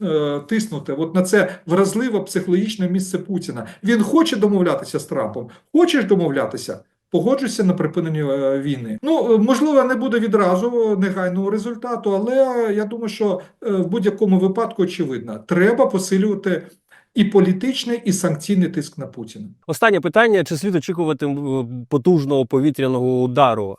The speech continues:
Speaker 2: е, м, Росії в найближчі дні? Я маю на увазі тут політичну складову, можливо, дії Кремля зараз обмежені проханнями Штатів або навіть проханнями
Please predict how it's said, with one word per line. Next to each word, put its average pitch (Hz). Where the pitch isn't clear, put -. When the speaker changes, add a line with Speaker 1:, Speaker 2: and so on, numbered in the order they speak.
Speaker 2:
е, 107
м, 107
Росії 110
в 113
найближчі 123
дні? 175
Я 151
маю 147
на 139
увазі 131
тут 120
політичну 127
складову, 123
можливо, 135
дії 123
Кремля 123
зараз 123
обмежені 120
проханнями 120
Штатів 127
або 110
навіть 113
проханнями 110